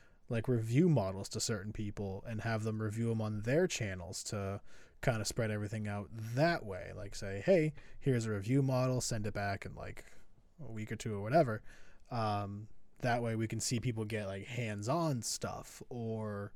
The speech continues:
or whatever it might be. There's not, like, for the people who can go, I mean, so I'm saying this is somebody who's never gone and probably will never go.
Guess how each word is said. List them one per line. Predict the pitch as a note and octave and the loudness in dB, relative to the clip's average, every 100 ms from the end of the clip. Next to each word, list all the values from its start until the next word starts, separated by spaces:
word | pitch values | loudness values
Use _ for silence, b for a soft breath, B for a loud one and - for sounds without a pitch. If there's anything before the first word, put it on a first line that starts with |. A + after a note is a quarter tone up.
| b b b b b b - - - | b b b b b b -20 -20 -2
or | C3+ | 2
whatever | A#2+ A#2 A2 | 4 2 0
it | |
might | G#2+ G2+ - | -2 -4 2
be. | G#3+ D#3+ | 6 6
There's | G#2+ A2+ | 4 2
not, | D#3 G3 F#3 - - - - - - - - - - - - _ _ _ _ - - - | 2 4 4 2 -6 -12 -16 -20 -20 -20 -20 -20 -20 -20 -20 _ _ _ _ -16 -6 -2
like, | C3 | 0
for | D3 | 2
the | |
people | - F#3 | 4 6
who | D#3+ | 4
can | D3+ A#2 | 4 2
go, | A2+ G3+ D3+ A#2+ A2+ | 8 10 10 8 2
I | C3 | 0
mean, | B2+ A#2+ - | 0 -2 -6
so | - E3 | 2 4
I'm | |
saying | D3+ D#3+ B2 | 6 6 6
this | - | 0
is | B2+ | 0
somebody | A#2+ A2 | 0 0
who's | G#2+ G#2 G#2 G#2+ | 0 -2 -2 0
never | A#2 G#2+ | 0 0
gone | G#2+ G#2+ G2+ | 0 -2 -2
and | G2 A2 | -6 -4
probably | G#2+ G2+ | -4 -2
will | G#2 D3 | 4 4
never | G#2 G2 | 4 -2
go. | F#2+ F#2 G2+ | -8 -8 -8